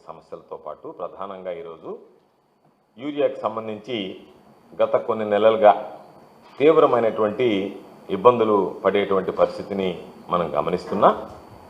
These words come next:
రాష్ట్ర ప్రభుత్వం ఏమాత్రం పట్టించుకోకుండా నిమ్మకు నీరెత్తినట్టుగా వ్యవహరించడం, చోద్యం చూస్తూ చేతులు ఎత్తేయడం అనేటువంటిది దురదృష్టకరమైనటువంటి పరిణామం. అయితే ఈరోజు రైతులకు సంబంధించినటువంటి అనేక రకాలైనటువంటి సమస్యలు ఉన్నాయి.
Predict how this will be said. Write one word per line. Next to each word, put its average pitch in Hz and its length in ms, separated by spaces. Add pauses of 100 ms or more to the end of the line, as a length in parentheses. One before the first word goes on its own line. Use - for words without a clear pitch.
(400)
రాష్ట్ర 135 320
ప్రభుత్వం 143 400
ఏమాత్రం 131 540
పట్టించుకోకుండా 107 1000 (360)
నిమ్మకు 127 360
నీరెత్తినట్టుగా 104 760
వ్యవహరించడం, 95 680 (720)
చోద్యం 151 260 (120)
చూస్తూ 139 220
చేతులు 120 380
ఎత్తేయడం 104 280
అనేటువంటిది 95 800 (200)
దురదృష్టకరమైనటువంటి 82 1040
పరిణామం. 71 420 (1700)
అయితే 196 120
ఈరోజు 165 240
రైతులకు 143 400
సంబంధించినటువంటి 143 800
అనేక 117 300
రకాలైనటువంటి 123 680
సమస్యలు 101 420
ఉన్నాయి. 87 400